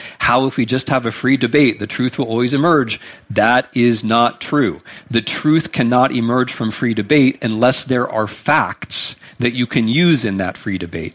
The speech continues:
And there are not facts unless you have a determined policy to produce facts, which we need. And then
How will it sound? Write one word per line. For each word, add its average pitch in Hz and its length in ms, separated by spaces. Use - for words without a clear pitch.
And 113 140
there 120 100
are 117 80
not 135 320
facts - 640
unless 107 380
you 123 60
have 113 120
a 107 60
determined 117 640
policy 120 580
to 117 160
produce 107 640
facts, - 640
which - 240
we 123 160
need. 110 500
And 120 160
then 131 180